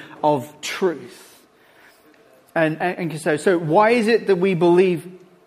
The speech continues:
the truth? Because, again, there are many different faiths, stories from all nations and cultures on this earth that are told as truth.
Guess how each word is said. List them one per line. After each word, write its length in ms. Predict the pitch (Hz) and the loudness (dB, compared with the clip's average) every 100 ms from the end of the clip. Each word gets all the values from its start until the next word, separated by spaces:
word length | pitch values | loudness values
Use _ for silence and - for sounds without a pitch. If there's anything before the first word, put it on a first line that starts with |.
| _ _ - | _ _ -14
the 140 | 135 | -12
truth? 300 | - 156 139 | -8 -8 -6
Because, 320 | - 160 196 170 | -4 2 0 0
again, 300 | 165 202 185 | -2 0 2
there 80 | |
are 20 | 180 | 0
many 200 | 208 208 | 0 0
different 260 | 196 190 | -2 -6
faiths, 500 | - 196 202 - - - - - | -2 0 0 -2 -18 -20 -20 -16
stories 800 | - - 196 208 214 214 214 - - - | -8 2 6 8 6 4 -2 -8 -18 -10
from 180 | - 170 | 0 4
all 220 | 202 208 | 4 4
nations 480 | 190 208 - 208 175 | 2 0 0 -2 -2
and 120 | 160 | -2
cultures 440 | - 214 - 175 | 0 0 0 -4
on 100 | 190 | -2
this 180 | 185 165 | -4 0
earth 220 | 180 190 165 | 2 2 2
that 180 | 165 | -2
are 40 | 165 | -2
told 480 | - 190 202 202 170 - - - | 0 2 4 2 -4 -16 -8 -2
as 340 | 165 135 - | -2 -2 -8
truth. 520 | - 208 214 226 - | 0 2 2 -2 -18